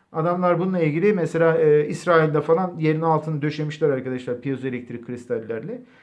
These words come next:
E, yoğun yolların, e, insanların çok yürüdüğü yollarda. Ve oralardan elde ettikleri elektriklerle sokak lambasını yakıyorlar arkadaşlar.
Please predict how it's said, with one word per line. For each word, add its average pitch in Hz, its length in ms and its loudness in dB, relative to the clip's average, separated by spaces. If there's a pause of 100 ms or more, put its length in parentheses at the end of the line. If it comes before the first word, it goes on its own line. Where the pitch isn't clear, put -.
(500)
E, 139 180 -4
yoğun 139 480 0
yolların, 131 520 -2 (100)
e, 127 640 -6
insanların 139 480 -6
çok 139 260 -4
yürüdüğü 127 280 -6
yollarda. 117 580 -6 (420)
Ve 131 280 -2
oralardan 165 600 2
elde 147 240 2
ettikleri 139 380 -4
elektriklerle 147 680 -4
sokak 160 360 -2
lambasını 143 420 -8
yakıyorlar 113 360 -6
arkadaşlar. 113 600 -10